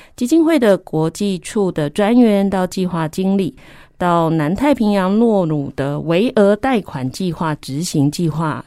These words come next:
志工，一直到了实验学校的中学老师，到现在社区大学的讲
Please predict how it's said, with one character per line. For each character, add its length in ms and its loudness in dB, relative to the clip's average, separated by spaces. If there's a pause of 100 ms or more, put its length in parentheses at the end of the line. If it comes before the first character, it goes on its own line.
志 220 2
工， 300 2 (420)
一 80 -2
直 100 -2
到 180 2
了 140 2
实 240 -4
验 220 4
学 200 -2
校 240 0
的 140 -4
中 200 2
学 200 2
老 160 -2
师， 420 -6
到 160 -2
现 300 -2
在 240 -4
社 220 0
区 180 -4
大 160 -4
学 160 -8
的 100 -8
讲 180 -8